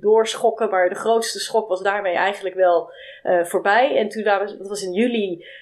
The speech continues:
eh, dat hij dat zei. En in september kwam hij toen met een plan van wat het dan in feite betekende. Maar ze hebben dat plan eigenlijk nooit hoeven, eh, uit te voeren. En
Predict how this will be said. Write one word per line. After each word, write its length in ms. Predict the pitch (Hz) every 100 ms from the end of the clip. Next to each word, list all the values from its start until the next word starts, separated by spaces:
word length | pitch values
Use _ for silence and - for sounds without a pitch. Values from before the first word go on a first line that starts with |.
| -
eh, 240 | - 175
dat 120 | 175 175
hij 80 |
dat 160 | 196 180
zei. 240 | 233 208
En 60 | 196
in 80 | 180
september 480 | 190 - 240 214 196
kwam 120 | 196
hij 100 | 190
toen 120 | 202
met 100 | 180
een 120 | 175
plan 300 | 226 226 277
van 80 | 240
wat 120 | 196
het 120 | 196
dan 200 | 202 180
in 100 | -
feite 320 | - 185 185 165
betekende. 520 | 160 196 226 262 233
Maar 180 | 226 226
ze 60 |
hebben 280 | - 240 202
dat 80 | 226
plan 180 | 277 277
eigenlijk 340 | 247 220 220
nooit 180 | 247 240
hoeven, 460 | 226 220 208 202 - - _
eh, 220 | - 185
uit 260 | - 311 330
te 100 | 233
voeren. 500 | - 170 160 165 160
En 340 | - 196 226